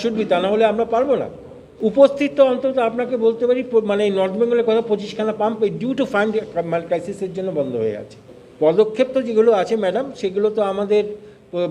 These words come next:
মানে পনেরো তারিখে যেটা আমরা এক, মানে একদিনের প্রতীক যেটা ধর্মঘট করছি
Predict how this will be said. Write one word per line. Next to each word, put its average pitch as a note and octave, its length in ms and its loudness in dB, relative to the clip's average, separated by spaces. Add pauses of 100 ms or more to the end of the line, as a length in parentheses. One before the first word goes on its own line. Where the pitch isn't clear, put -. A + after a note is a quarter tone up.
মানে E3 160 2 (100)
পনেরো F3+ 220 0
তারিখে F#3+ 460 2
যেটা F#3 220 0
আমরা F3+ 140 0 (200)
এক, E3+ 60 0 (140)
মানে E3+ 120 -2 (100)
একদিনের F3 420 -4
প্রতীক F3 340 -6
যেটা E3+ 160 -2
ধর্মঘট D#3+ 480 -2 (100)
করছি F3+ 260 -4